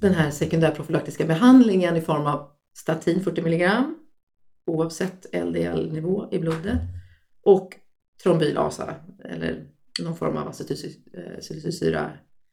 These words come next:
acetylsalicylsyra sjuttiofem milligram en gånger en i, som en sekundärprofylaktisk behandling tillsammans med gångträning och rökstopp och allmän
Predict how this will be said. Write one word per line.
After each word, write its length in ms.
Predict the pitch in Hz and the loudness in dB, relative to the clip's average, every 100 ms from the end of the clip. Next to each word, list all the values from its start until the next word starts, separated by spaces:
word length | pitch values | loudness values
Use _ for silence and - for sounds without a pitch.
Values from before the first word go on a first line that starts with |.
| _ _ - - _ _ - | _ _ -20 -20 _ _ -8
acetylsalicylsyra 1600 | 165 175 185 - 156 156 143 - - 170 147 151 - 156 143 143 - - - - | -4 2 2 2 -4 -4 -4 -8 -6 -4 -2 -4 -2 0 2 2 0 -6 -14 -12
sjuttiofem 480 | - 160 - 143 139 | -2 -2 -2 -6 -6
milligram 320 | - - - - | -8 -8 -10 -6
en 180 | 78 85 | -2 -2
gånger 220 | 73 73 | -2 -4
en 200 | 80 - - - 165 | -4 -8 -14 -4 0
i, 220 | 143 131 85 87 - - - - _ _ _ _ _ _ _ - | 2 0 -4 -12 -14 -20 -20 -20 _ _ _ _ _ _ _ 2
som 220 | 175 160 | 4 4
en 180 | 156 - | 0 -4
sekundärprofylaktisk 840 | - - 160 151 - 147 143 - | -2 0 2 2 0 -4 -4 -6
behandling 540 | 143 185 226 240 226 | -2 0 2 2 2
tillsammans 360 | - 175 160 156 | 0 0 0 -2
med 100 | 170 | -2
gångträning 480 | 151 143 - - 73 | -2 -2 -4 -4 -4
och 60 | |
rökstopp 520 | 69 - - - - | -4 -4 -6 -8 -6
och 80 | - | -4
allmän 380 | 67 71 71 73 | -4 -4 -8 -10